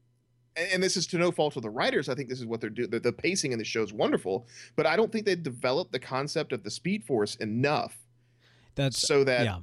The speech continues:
Speaker 1: it would
Speaker 2: okay.
Speaker 1: merit the Black Flash showing up.
Speaker 2: Uh, but see, I think they could probably use this as an, all right, so, so, all right, what do we know so far about the Speed Force? Not much, right? But we do know that Eobard Thawne has a very vast understanding of it from a speedster perspective.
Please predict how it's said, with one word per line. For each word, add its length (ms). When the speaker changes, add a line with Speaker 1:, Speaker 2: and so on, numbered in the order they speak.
Speaker 1:
it 120
would 140
Speaker 2:
okay. 80
Speaker 1:
merit 320
the 80
Black 260
Flash 180
showing 280
up. 160
Speaker 2:
Uh, 480
but 200
see, 140
I 60
think 220
they 120
could 140
probably 440
use 420
this 220
as 120
an, 80
all 100
right, 140
so, 220
so, 380
all 80
right, 120
what 100
do 40
we 100
know 200
so 180
far 280
about 200
the 80
Speed 300
Force? 280
Not 220
much, 260
right? 240
But 120
we 120
do 300
know 320
that 180
Eobard 480
Thawne 320
has 240
a 120
very 580
vast 480
understanding 760
of 140
it 140
from 380
a 100
speedster 600
perspective. 800